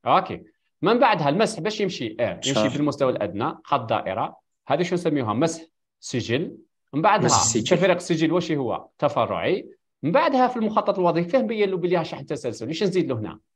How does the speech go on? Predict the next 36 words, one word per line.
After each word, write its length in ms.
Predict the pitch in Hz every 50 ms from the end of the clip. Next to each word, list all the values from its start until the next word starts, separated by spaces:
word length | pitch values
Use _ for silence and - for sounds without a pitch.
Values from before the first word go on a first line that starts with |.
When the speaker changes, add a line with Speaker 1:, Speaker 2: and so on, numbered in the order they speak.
| _ _ _ _ _ _
Speaker 1:
شكون 180 | - - - 233
اللي 120 | 247 226
راح 80 | 220 214
مدخل 220 | 202 196 - 202
راح 100 | 170 160
نشحنه؟ 400 | 160 151 - - - 110 90 - - _ _ _ _ _ _ _ _ _ _ _ _ _
القلب 340 | - 143 147 160 170 165
الأخير، 380 | 175 180 190 220 214 - 214 117
القلب 420 | 104 - - - 151 160 165 160
الأخير 240 | 175 - 165 160 -
واش 140 | 208 208 -
سماه 240 | - 190 165 151 139
لي؟ 100 | 120 123
سي، 240 | 123 - - 160 107
باش 220 | - 202 214 214
نشحنه. 420 | 214 - - - 127 95 - - - _ _ _ _ _ _ _ _ _ _ _ _ _ -
معناتها 400 | - 127 139 160 160 165 170 185
واش 160 | 196 180 185
نكتب؟ 340 | 180 175 - 208 240 233 - -
نكتب 260 | 139 131 - 240 240
دي 140 | - 285 220
سي، 260 | - - 98 87 - _
صح 200 | - 202 220 262
ولا 120 | 277 262
لا 140 | 190 131 92
لا؟ 160 | 80 - - _ _ _ _ _ _ _ _ _ _ _ _ _ _ _ _ _ _ _ -
بها 100 | 175 208
Speaker 2:
صح. 140 | 220 240 202
Speaker 1:
لو 160 | 196 247 240
كان 220 | 240 240 220 208
جاو 220 | 180 185 202 185 165
ربع 160 | 160 151 143
قلابات، 460 | - - 139 131 117 110 - 101 98
واش 120 | - - -
نكتب 240 | 110 - - 135
هنا؟ 300 | 127 110 101 87 73 -